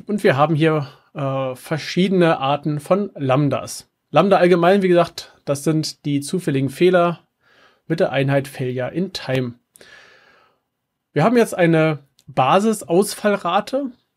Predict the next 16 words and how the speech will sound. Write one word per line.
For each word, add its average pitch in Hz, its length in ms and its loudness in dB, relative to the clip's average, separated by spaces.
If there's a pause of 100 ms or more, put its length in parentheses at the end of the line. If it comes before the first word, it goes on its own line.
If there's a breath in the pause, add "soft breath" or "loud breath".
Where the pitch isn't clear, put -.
(160)
das 156 160 -6
ist 165 220 -6
Lambda 135 580 -2
B. 139 340 -4 (580 soft breath)
Und 190 160 -4
Lambda 208 260 2
B 170 200 4
setzt 165 220 -2
sich 196 120 -4
zusammen 180 340 -2
aus 202 240 -6
Lambda 190 320 0
D 135 260 -6
und 180 280 -8
Lambda 123 380 -6
S. - 440 -8